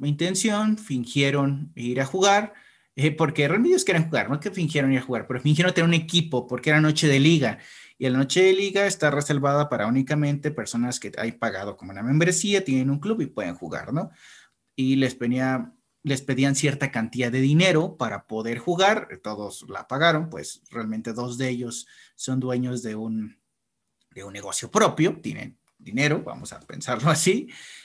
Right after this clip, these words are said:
y, eh, Otto no sé cómo obtendría, eh, el dinero, pero Homero, pues, se lo pide a Marge, ¿no? Y, y Marge dice, "No te voy a pagar quinientos dólares por hacer el amor". Y dice, "Pero Marge, sería un ganar-ganar para los dos". Así que decide ir con el señor Burns a pedirle dinero. Estaba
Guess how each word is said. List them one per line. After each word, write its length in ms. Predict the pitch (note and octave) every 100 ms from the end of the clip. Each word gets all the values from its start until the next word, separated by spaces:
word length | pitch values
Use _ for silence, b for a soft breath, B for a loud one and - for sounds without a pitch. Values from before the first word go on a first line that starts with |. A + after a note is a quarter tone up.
| B -
y, 360 | E3+ G3 G#3 E3
eh, 180 | D#3+ D#3+
Otto 260 | F3+ D#3+
no 100 | C#3
sé 180 | C3 B2+
cómo 260 | B2+ B2+ B2+
obtendría, 680 | B2 B2+ A#2+ C3+ C3 A#2 C3+
eh, 300 | B2 A#2 A2
el 140 | A#2 A2+
dinero, 480 | C#3 G3+ G#3 - - b b b b
pero 440 | A#3+ A#3+ B3 -
Homero, 500 | C#3+ D#3 D#3+ F3 E3+
pues, 260 | B2 A#2 -
se 80 | C#3
lo 140 | C3
pide 200 | D3+ C#3
a 60 | B2
Marge, 340 | G#2+ G2 D3+
¿no? 180 | G3 C4
Y, 220 | C#3 A#2+
y 100 | C3+
Marge 220 | C3 B2+
dice, 260 | B2+ A#2 C3
"No 120 | D3+
te 80 | D3
voy 100 | C#3+
a 100 | C#3
pagar 240 | B2 A#2
quinientos 320 | A#2+ A#2+ B2 A#2+
dólares 280 | A2+ G#2
por 140 | - G2+
hacer 160 | C3+
el 80 | A#2+
amor". 300 | G#2+ G#2 G2+
Y 80 | A2+
dice, 200 | B2 B2+
"Pero 220 | - D#3
Marge, 340 | E3 G#3+ F3+ -
sería 180 | D#3 F3+
un 60 |
ganar-ganar 500 | F#3 E3+ F3+ E3 E3+
para 160 | E3+ D#3
los 160 | C#3+
dos". 300 | F#3 G3+ D3+ - B B B B
Así 180 | -
que 120 | C#3+ C3+
decide 320 | B2+ C3+ C3
ir 100 | B2+
con 160 | B2+
el 60 | A#2+
señor 280 | - C#3+ D3
Burns 400 | F3+ F#3 F3+ E3
a 120 | D3+
pedirle 380 | C#3+ C#3+ C#3 E3
dinero. 480 | F#3+ A3+ G#3+ G#3+ F#3+
Estaba 600 | - C#3+ C#3 C#3 C#3+